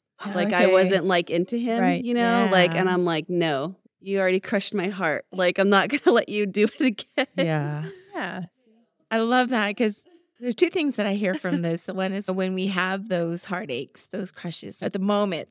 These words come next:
Speaker 4: it's, like, real and raw, and you're just like, "What?" And then as you move forward and really reflect, there's learning there.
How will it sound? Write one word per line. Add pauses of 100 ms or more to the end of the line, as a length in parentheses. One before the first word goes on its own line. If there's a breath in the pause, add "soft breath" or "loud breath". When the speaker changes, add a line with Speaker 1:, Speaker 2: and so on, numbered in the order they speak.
Speaker 4:
it's,
like,
real
and
raw,
and
you're
just
like,
"What?" (280)
And
then
as
you
move
forward
and
really
reflect,
there's
learning
there.